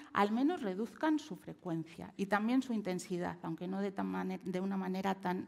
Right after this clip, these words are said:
eh, significativa. Luego también hemos evaluado, como veis, hem-, nos hemos pasado un poco, <laughs> eh, hemos evaluado las restricciones que las personas experimentan en su contexto de vivienda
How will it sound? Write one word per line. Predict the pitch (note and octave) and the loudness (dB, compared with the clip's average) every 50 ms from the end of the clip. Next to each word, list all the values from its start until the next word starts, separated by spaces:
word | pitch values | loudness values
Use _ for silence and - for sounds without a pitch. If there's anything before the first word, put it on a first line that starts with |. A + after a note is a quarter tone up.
| - - | -8 -6
eh, | F3 E3 E3 | -6 -6 -6
significativa. | - - - E3+ E3 E3 D#3 D#3+ - - - C3 B2+ - - A#2+ - - C3 - - _ _ _ _ _ _ _ _ _ _ _ _ _ _ _ _ - - - - - - - - - - - - - - _ - | -6 -8 -6 -4 -2 -2 -4 -6 -8 -10 -8 -8 -8 -8 -8 -12 -12 -12 -14 -18 -20 _ _ _ _ _ _ _ _ _ _ _ _ _ _ _ _ -20 -20 -18 -18 -18 -18 -18 -20 -20 -20 -20 -20 -20 -14 _ 2
Luego | C4+ D4 E4+ E4+ | 4 6 6 6
también | E4 D#4+ D#4+ D#4+ D#4 | 8 8 8 8 8
hemos | D4+ D4+ D#4 C#4+ | 8 6 6 4
evaluado, | C#4+ C#4+ C#4+ C#4+ C#4+ C#4+ D#4 D#4+ D#4+ D4+ D4+ D4+ | 4 2 2 2 2 2 4 4 4 4 2 2
como | D4+ A#3+ A3 G#3+ G#3 | 0 0 0 2 2
veis, | A3+ A#3+ A#3+ C4 | 0 0 2 2
hem-, | B3+ B3 A#3 | 2 2 2
nos | G#3+ G3+ G3+ | 0 0 2
hemos | A#3 B3 C4 - | 2 2 2 2
pasado | - - F#3 F3+ - B3+ A#3 | 0 -4 -4 -2 0 0 0
un | G#3 G#3 G#3+ | 0 -2 -4
poco, | - A#3+ - - G#3+ F#3 - - - - - - - A#3+ A#3+ - F#3+ | -6 -8 -6 -2 -2 -2 -2 -2 -4 -4 -6 -4 -2 0 0 0 0
<laughs> | D3 - B3+ - - F4 E4 C4+ G#3+ G3+ | -2 -2 -4 -6 -4 -6 -8 -8 -6 -2
eh, | - G3+ G3 F#3 F#3 - | 2 4 4 4 4 2
hemos | - A3+ A#3+ C4 B3 C4 | 2 2 2 2 2 2
evaluado | C4 B3+ B3+ B3+ A#3+ B3 B3 C4 C#4 C#4 C4+ A#3+ G#3+ F#3+ - | 2 2 2 0 0 2 2 2 4 4 2 2 2 0 2
las | - F#3+ F#3+ F#3 | 4 6 6 6
restricciones | G3 G3+ G3 - - G#3 G#3 G#3 G#3+ A3+ A3+ B3 B3+ - | 6 4 2 0 0 -2 -2 0 0 0 0 0 0 0
que | - A#3 | 0 2
las | G#3+ G3+ G3+ - | 2 2 2 0
personas | - G#3+ F#3+ - - A3 A3 A#3 A3+ A3+ | -4 -6 -6 -4 -4 -4 -4 -2 -2 -4
experimentan | G#3 G#3+ - G3 F#3+ F#3+ F#3+ G3+ G#3 G3+ A3+ A3 | -4 -4 -4 -4 -4 -2 -2 -2 0 2 2 2
en | G3 F#3 | 0 -2
su | F#3+ - F#3 F3+ F3+ F3+ | -4 -4 -4 -4 -4 -4
contexto | - F#3 F3+ E3+ F#3 F#3 - - A3 | -4 -4 -4 -2 -4 -6 -6 -4 -4
de | G3 F#3 | -4 -2
vivienda | F3 E3+ E3 F3 F3 D#3+ - F2 - - | -4 -4 -4 -2 -2 -4 -4 -4 -8 -10